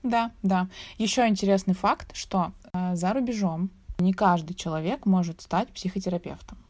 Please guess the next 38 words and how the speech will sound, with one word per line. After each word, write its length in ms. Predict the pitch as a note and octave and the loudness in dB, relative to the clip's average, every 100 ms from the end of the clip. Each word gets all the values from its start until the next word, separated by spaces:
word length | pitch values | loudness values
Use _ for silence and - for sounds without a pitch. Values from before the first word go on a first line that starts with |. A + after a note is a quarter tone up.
| - - | -20 -2
В 100 | G#3+ | 4
России 440 | G#3+ G#3 - G3+ D4+ | 4 4 2 2 4
это 200 | A3+ G#3 | 2 2
вообще 300 | F3+ - G#3+ | -2 0 4
не 120 | G3 | 4
так. 300 | F#3 C3+ - | 2 -10 -14
Чтобы 320 | - - G3 F#3+ | -8 0 4 4
открыть 460 | G3 G3 A3 G#3 | 4 2 2 0
свою 140 | - F3+ | 0 0
частную 320 | F#3 F#3 F#3 | 0 2 2
практику, 500 | G3+ F4 - - A3 - | 2 -2 -4 -6 -4 0
ничего 380 | A#3 G3 F#3 | 2 4 4
не 120 | C#4+ G3+ | 4 4
нужно. 300 | D#3 D3 D3+ | 2 -6 -2
Это 160 | A3 G#3+ | 2 4
может 280 | G#3 B3 F#3+ | 4 4 2
делать 300 | A#3 C4 G3 | 2 0 -2
абсолютно 400 | - G3 C4 A3 | 0 0 2 2
любой 300 | F3 E3+ G3+ | 2 2 0
человек. 460 | - D3 D3 - - | -2 -6 -8 -14 -16
Психокорректором 840 | - A#3 A3 F#3+ G3 B3+ - B3+ A3 | -6 -4 -2 0 2 2 0 0 2
может 280 | G3 G3 | 2 2
быть 180 | E3+ A#3+ | -2 -6
кто 200 | - G#3 | -4 0
угодно, 420 | G3 D3+ E3 A3+ F#4+ - | 0 0 0 0 -2 -8
психологом-консультантом 1120 | - G3 A3 F#3+ F#3+ F#3+ F#3+ G3+ G3 F#3 F3+ | -6 0 2 4 4 4 0 0 2 2 0
может 200 | F3 E3+ | -2 -2
быть 160 | E3 - | -8 -12
кто 240 | - G#3+ | -4 0
угодно. 480 | E3+ D#3+ D#3+ G3 C4+ - - - - - | 0 -2 0 0 0 -6 -20 -20 -20 -6
Ну, 100 | G3+ | -2
получается, 380 | F#3+ F#3 F#3+ F#3 | 0 0 -2 -4
психологом, 580 | F#3 F#3+ G3+ A#3 A#3+ F#3+ | -4 -2 2 4 4 2
который 300 | F#3+ F#3 F3 | 2 0 0
раздает 420 | F3+ E3+ F#3 F3+ | 0 2 0 0
там 140 | - E3 | -2 -2
тестики 480 | F#3+ F#3+ - F#3 | 0 0 -4 -10
и, 460 | E3 D#3+ E3 - E3+ | -6 -4 -4 -4 -6